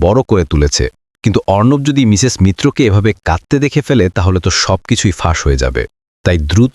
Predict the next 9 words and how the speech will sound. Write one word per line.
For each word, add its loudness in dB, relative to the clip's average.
সেখানে -2
থাকা -4
সবাই 0
মিলে 4
মিসেস 2
মিত্রকে 0
ভেতরে 0
নিয়ে 2
যায়, -4